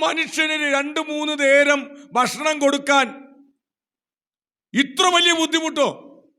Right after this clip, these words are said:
ഒരു ബുദ്ധിമുട്ടുമില്ലായിരുന്നു. പക്ഷേ ഇവൻ കുരുടനായി പോയതുകൊണ്ട് എല്ലാവരും അവനെ തള്ളിക്കളഞ്ഞു. ആരും അവനെ സഹായിച്ചില്ല. അവൻ്റെ കുടുംബത്തിലുള്ളവർ പോലും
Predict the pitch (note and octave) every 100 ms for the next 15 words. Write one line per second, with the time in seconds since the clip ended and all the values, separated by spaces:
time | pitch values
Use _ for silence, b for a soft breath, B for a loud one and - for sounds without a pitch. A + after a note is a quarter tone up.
0 | _ _ _ _ _ _ _ - A3 D4
1 | D#4+ D#4+ D4 D4+ D#4 D4+ D4 D4+ C#4+ C#4
2 | C4+ B3+ G3+ - - _ _ _ _ _
3 | _ _ _ - F#3+ G3+ C4 A#3+ A3 -
4 | - - b A3+ B3+ B3+ B3+ C4+ C4+ C#4
5 | C4+ C4+ C#4 C#4 C4+ C#4 C#4+ C#4+ C#4+ C#4+
6 | C#4+ B3+ - - - _ _ _ _ _
7 | _ F3+ C4 D4+ D#4 D#4 D4+ D4+ D#4 D#4
8 | D4+ D#4 D4 D#4 D#4 D#4 D#4 D4+ D#3 -
9 | - - _ _ _ _ _ _ _ _
10 | - G3+ C4+ D#4 D#4+ D#4+ D#4 D#4 D#4 C#4+
11 | D4 D#4 D#4 D#4 D#4 D4 - - - _
12 | _ _ _ _ _ _ - A3 C#4 C#4
13 | C#4 D4 D4 C#4+ C#4+ C#4+ C#4+ C#4 C#4 C4+
14 | C4+ C4 C4 C4+ B3+